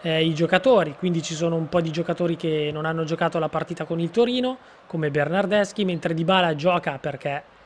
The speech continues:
è, è fondamentale. Però diciamo che stiamo facendo giocare bene la squadra, adesso c'è anche Lukaku, come potete vedere, quindi c'è veramente grande voglia di fare bene.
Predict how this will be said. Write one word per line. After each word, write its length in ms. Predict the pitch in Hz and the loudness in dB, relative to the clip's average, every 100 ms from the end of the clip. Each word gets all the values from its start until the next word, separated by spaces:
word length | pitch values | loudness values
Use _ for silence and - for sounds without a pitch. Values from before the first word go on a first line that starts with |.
| - - - - - - | -20 -20 -20 -20 -20 -2
è, 300 | 175 185 220 | 2 2 0
è 140 | 175 | -4
fondamentale. 1120 | 147 180 175 170 165 151 147 135 151 233 - - - - - - - - - - | -2 0 2 2 0 0 -2 -2 -2 -2 -6 -20 -20 -20 -20 -20 -20 -20 -20 2
Però 540 | 302 240 220 202 190 | 6 8 8 6 4
diciamo 260 | 175 170 226 | 2 0 0
che 60 | 190 | 0
stiamo 220 | 190 170 | -2 -4
facendo 280 | 175 185 175 | -4 -2 -2
giocare 300 | 170 185 180 | 0 2 2
bene 160 | 190 | 2
la 100 | 226 | 0
squadra, 300 | 226 202 180 | 0 0 2
adesso 240 | 165 170 - | 0 -4 -4
c'è 100 | 165 | -4
anche 220 | 156 185 | 0 0
Lukaku, 500 | 233 - 170 185 156 | 0 2 2 2 -2
come 200 | 165 151 | -6 -4
potete 300 | 160 156 196 | -6 -2 0
vedere, 560 | 220 175 156 160 156 - - - - - | 2 2 0 0 -4 -8 -20 -20 -20 -8
quindi 280 | - 185 170 | -2 0 0
c'è 480 | - 165 156 147 147 | 0 0 0 -2 -4
veramente 480 | 156 165 220 208 170 | -4 -2 0 0 -2
grande 460 | 175 185 208 190 | 0 0 2 0
voglia 260 | 175 160 156 | 0 0 -2
di 80 | 151 | -4
fare 240 | 147 143 | -6 -8
bene. 320 | 143 139 135 | -8 -10 -12